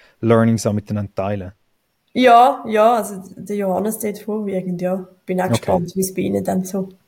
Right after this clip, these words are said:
Speaker 2: läuft.
Speaker 1: Ja, definitiv. <laughs> Ja, und ich meine, wenn so diese Saison gut läuft, dann müssen da noch, äh, noch Leute an die Öffentlichkeit gehen und dann sehen alle, genau so müssen wir es jetzt auch machen.
Speaker 2: Ja, ja, genau.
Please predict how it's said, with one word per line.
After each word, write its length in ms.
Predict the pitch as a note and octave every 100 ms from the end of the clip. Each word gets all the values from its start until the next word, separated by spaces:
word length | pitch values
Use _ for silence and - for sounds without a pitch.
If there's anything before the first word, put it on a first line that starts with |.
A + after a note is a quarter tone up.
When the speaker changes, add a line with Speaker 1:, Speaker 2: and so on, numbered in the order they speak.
| _ -
Speaker 2:
läuft. 460 | F#3+ F3 E3+ - -
Speaker 1:
Ja, 160 | G2
definitiv. 640 | F#2+ - G2+ - G#2+ - _ _ - - - -
<laughs> 0 |
Ja, 60 | A3+ - - - -
und 40 | D3
ich 60 |
meine, 180 | D#3+ D#3
wenn 100 | D#3
so 140 | C#3 C#3+
diese 200 | D3 D3
Saison 280 | D3 C3+
gut 240 | B2 D3+ D3+
läuft, 220 | A#2+ -
dann 80 | B2
müssen 140 | A#2+ A2+
da 100 | A2+
noch, 140 | B2
äh, 180 | A#2+ A#2
noch 160 | B2
Leute 260 | D3 D#3+ D#3+
an 40 | C#3
die 40 | D#3
Öffentlichkeit 600 | - - A2 - G2+ -
gehen 120 | G#2
und 180 | G#2 -
dann 120 | A2
sehen 260 | - A2 G#2+
alle, 240 | G#2 G#2+ - _ _ -
genau 280 | A#2 A#2 A2+
so 140 | A#2
müssen 100 | A2+
wir 40 | G#2
es 80 |
jetzt 160 | G2+ -
auch 100 | A2
machen. 300 | C3+ G#2 G2 - _ _
Speaker 2:
Ja, 440 | - B3+ B3 C4 C4
ja, 200 | A3+ A3+
genau. 460 | G#3+ G3 G#3+ G3+